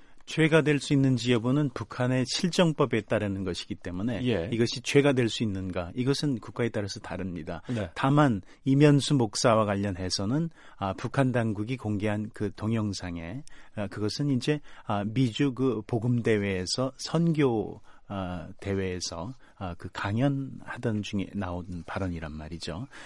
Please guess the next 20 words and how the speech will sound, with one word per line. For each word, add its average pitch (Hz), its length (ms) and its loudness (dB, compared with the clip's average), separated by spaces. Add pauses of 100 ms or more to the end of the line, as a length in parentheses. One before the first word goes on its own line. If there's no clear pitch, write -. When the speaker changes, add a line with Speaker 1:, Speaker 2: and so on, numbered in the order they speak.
(180)
Speaker 1:
그러니까, 120 540 0 (340)
아, 104 220 0
북한에서 151 920 4 (440)
임 131 120 4
목사가 127 800 4 (140)
이런 117 340 2
발언을 135 540 0
하고 143 240 2
다니는 104 480 0
것이 92 340 -4
적발된 90 560 -2
것이 87 240 -6
아닙니다. 87 600 -6 (280)
즉 123 160 -2
현행범이 135 720 4
아니라는 87 480 -4
뜻이죠. - 520 -4 (100)
Speaker 2:
예. 95 340 -2
Speaker 1:
현행범이 139 600 6
아니지만, 110 580 0